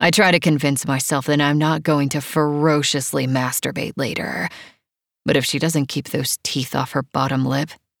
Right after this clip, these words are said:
there's zero chance of that. I nod as visions of driving a car, sleeping in my own bed,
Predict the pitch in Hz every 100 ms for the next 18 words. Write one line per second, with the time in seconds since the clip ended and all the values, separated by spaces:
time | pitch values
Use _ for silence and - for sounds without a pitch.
0 | _ - 143 135 135 139 123 170 170 147
1 | - - 170 - - - - - _ _
2 | _ _ _ _ _ _ _ _ _ _
3 | _ _ 180 170 170 165 151 139 127 135
4 | 143 139 131 131 131 - 147 139 135 139
5 | 139 - 147 139 - - - _ _ -
6 | 165 143 127 131 131 131 135 135 135 -
7 | 139 139 131